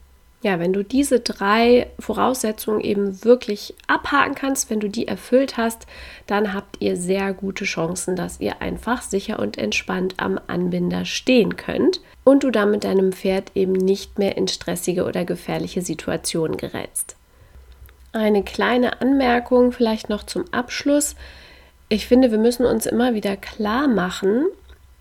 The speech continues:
unser Pferd hat zwar Stress, wenn es sich losreißt, aber am Ende ist es ja frei.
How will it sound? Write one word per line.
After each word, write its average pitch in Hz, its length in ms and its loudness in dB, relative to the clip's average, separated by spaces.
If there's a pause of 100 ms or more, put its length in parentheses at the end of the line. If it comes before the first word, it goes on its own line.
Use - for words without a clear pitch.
(360)
unser 220 260 4
Pferd 269 340 0
hat 269 160 -2
zwar 208 240 -4
Stress, - 520 -2
wenn 170 140 0
es - 120 -4
sich - 200 -12
losreißt, - 920 -2
aber 196 220 0
am 190 220 0
Ende 208 280 2
ist - 200 -2
es - 120 -4
ja 294 120 0
frei. - 640 0